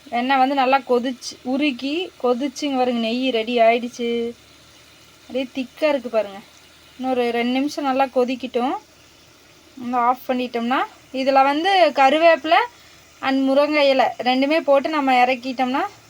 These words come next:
இறக்கி வச்சுட்டு தான் நம்ம போடணும், இல்லைன்னா கருகிரும். போட்டு நல்லா மணமா இருக்கும். முருங்கை பூவும் போடுவாங்க ஒரு சிலர்.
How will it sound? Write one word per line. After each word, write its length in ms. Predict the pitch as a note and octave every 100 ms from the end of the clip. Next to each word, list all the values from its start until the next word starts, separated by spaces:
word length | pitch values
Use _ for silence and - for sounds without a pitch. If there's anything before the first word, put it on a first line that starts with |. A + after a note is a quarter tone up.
| -
இறக்கி 320 | A#3+ D4 E4+
வச்சுட்டு 300 | D4 C#4+ D4+
தான் 100 | E4+
நம்ம 180 | F4 D4
போடணும், 280 | B3+ B3 A#3
இல்லைன்னா 200 | A#3+ C4+
கருகிரும். 580 | E4+ C4 C4 B3 A3+ F3+ - - - _ - - - -
போட்டு 220 | - A3+
நல்லா 280 | D#4 C4 C#4
மணமா 500 | B3+ A3 A#3+ B3+ C#4
இருக்கும். 280 | C4 B3 A#3+
முருங்கை 320 | B3+ D4+ D#4 B3+
பூவும் 400 | C4 D4+ E4 D#4+ C#4
போடுவாங்க 340 | C4 B3 A#3+
ஒரு 140 | A3+
சிலர். 500 | A#3+ A3+ A3 G#3+ D#4+